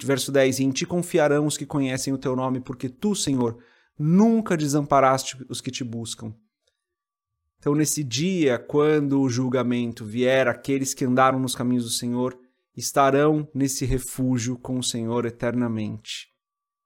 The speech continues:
E também em tempos de angústia, como a gente já tem falado, né? Todo salmo a gente acaba falando isso, "Em tempos de angústia o Senhor é o nosso refúgio."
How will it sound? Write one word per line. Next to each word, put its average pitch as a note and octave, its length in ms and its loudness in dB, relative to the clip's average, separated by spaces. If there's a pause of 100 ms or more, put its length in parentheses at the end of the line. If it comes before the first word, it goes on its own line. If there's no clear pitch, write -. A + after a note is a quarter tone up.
(380)
E F3 120 0
também G#3+ 680 4
em C#3+ 160 4
tempos C3 400 -2
de C3 80 -2
angústia, C#3+ 260 -2
como F#3 140 -10
a F#3 60 -4
gente D#3+ 100 -4
já D3 80 -2
tem D#3 140 -8
falado, C3 360 2
né? A#2 120 -2
Todo D3 200 -8
salmo B2+ 320 -2
a A#2+ 40 -4
gente A2+ 160 -10
acaba B2 180 -8
falando B2 300 -4
isso, C3+ 180 -4
"Em C3 60 -4
tempos C3 260 -4
de B2+ 80 -2
angústia B2+ 380 -4
o - 40 -10
Senhor B2 240 0
é B2 40 2
o B2 40 2
nosso A#2+ 220 -4
refúgio." B2+ 500 -2